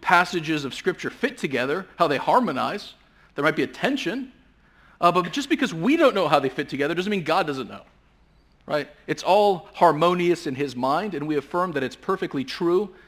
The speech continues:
uh, and internally self-consistent. God's word is without error. This means we should have confidence when,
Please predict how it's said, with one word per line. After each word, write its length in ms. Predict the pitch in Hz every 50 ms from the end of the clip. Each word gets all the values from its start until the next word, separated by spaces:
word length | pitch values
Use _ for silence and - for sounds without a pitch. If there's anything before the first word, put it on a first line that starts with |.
| _ _ _ - - - _ _ -
uh, 200 | 143 131 120 - -
and 140 | 143 143 139
internally 540 | 131 127 123 - - 160 170 175 170 160 151
self-consistent. 920 | - - 147 143 143 - - 139 131 131 - 147 135 - - - - - _ _ _ _ _ _ _ _ _ _ _ _ _ _ _ _ _ _ -
God's 240 | 139 151 151 135
word 260 | 135 127 131 131 131 127
is 140 | 123 110
without 400 | 110 107 - 120 120 117 117 - - _ _ _ _ _ _ _ _ -
error. 420 | 120 127 120 110 101 104 - - - _ _ _ _ _ _ _ _ _
This 120 | - -
means 120 | 302 294 233
we 60 | 226
should 160 | - - 185
have 80 | - -
confidence 520 | - - 175 165 160 - 123 117 107 -
when, 160 | - 120 107